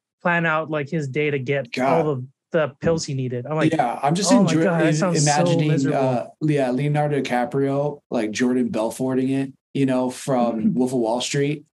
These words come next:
Speaker 2: when he takes
Speaker 1: Yeah.
Speaker 2: the Quaaludes and he's falling out of the Ferrari or Lamborghini or whatever it was.
Speaker 1: Yeah.
Speaker 2: And he's just, like,
Speaker 1: <laughs>
Speaker 2: dragging himself through the ground. Like, I'm imagining him doing that, leaving an open house. And being like,
Speaker 1: Yeah.
Speaker 2: "I don't want this place anymore. It's not
Speaker 1: I
Speaker 2: for
Speaker 1: know.
Speaker 2: me."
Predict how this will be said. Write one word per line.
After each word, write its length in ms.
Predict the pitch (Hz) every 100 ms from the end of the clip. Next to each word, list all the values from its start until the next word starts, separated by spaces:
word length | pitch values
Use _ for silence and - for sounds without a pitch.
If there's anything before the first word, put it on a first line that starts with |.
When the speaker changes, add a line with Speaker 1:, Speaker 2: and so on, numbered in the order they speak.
| -
Speaker 2:
when 240 | - 156
he 60 | 151
takes 180 | 156 -
Speaker 1:
Yeah. 60 | 160
Speaker 2:
the 20 |
Quaaludes 500 | - 143 139 143 143
and 80 | 135
he's 200 | 131 127
falling 420 | 131 127 131 131
out 180 | 123 127
of 120 | 131
the 80 | 127
Ferrari 680 | - 127 117 117 120 127 127 -
or 80 | 131
Lamborghini 640 | 127 123 107 123 123 120
or 60 | 113
whatever 300 | 120 120 120
it 60 |
was. 380 | 117 120 120 - _ _ _ _
Speaker 1:
Yeah. 240 | 143 139 117
Speaker 2:
And 260 | 143 139 147
he's 100 | 147
just, 160 | 160
like, 180 | 160 135
Speaker 1:
<laughs> 0 |
Speaker 2:
dragging 480 | 123 143 - 143 151
himself 480 | 143 147 - 151 151
through 100 | 156
the 80 | 139
ground. 360 | 131 135 147
Like, 140 | 143 139
I'm 80 | 156
imagining 440 | 165 165 147 143
him 260 | 143 147 123
doing 320 | 139 135 123
that, 340 | 123 123 123
leaving 280 | 131 131 123
an 80 | 113
open 260 | 120 117 104
house. 580 | 113 101 95 - - _ _ _ _
And 100 | - 180
being 120 | 190
like, 120 | 196
Speaker 1:
Yeah. 200 | 185 147
Speaker 2:
"I 60 | 196
don't 240 | 214 208
want 260 | 208 208 160
this 220 | 165 -
place 400 | - 170 151 156
anymore. 640 | 160 156 151 156 151 151 160 165
It's 140 | 165
not 200 | 180 165
Speaker 1:
I 40 | 170
Speaker 2:
for 100 | 175
Speaker 1:
know. 80 | 190 175
Speaker 2:
me." 260 | 151 143